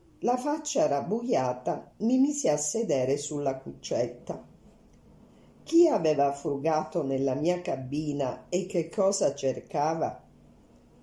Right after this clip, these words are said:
Il foglietto di carta con quelle poche parole e cifre scarabocchiate?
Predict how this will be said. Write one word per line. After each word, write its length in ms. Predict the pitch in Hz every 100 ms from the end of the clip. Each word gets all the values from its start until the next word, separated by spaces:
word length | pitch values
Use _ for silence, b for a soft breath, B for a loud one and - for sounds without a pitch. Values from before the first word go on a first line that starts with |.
| - - - - -
Il 160 | - 208
foglietto 640 | - 202 196 190 175 208
di 180 | 165 151
carta 720 | - 175 180 208 - 160 139 -
con 280 | 185 165 170
quelle 400 | 190 202 170 -
poche 380 | 180 196 196
parole 800 | - 143 147 156 160 165 143 127 -
e 220 | 147 147
cifre 500 | - 180 180 151 135
scarabocchiate? 1400 | - - 139 135 117 117 120 - 127 143 214 - 127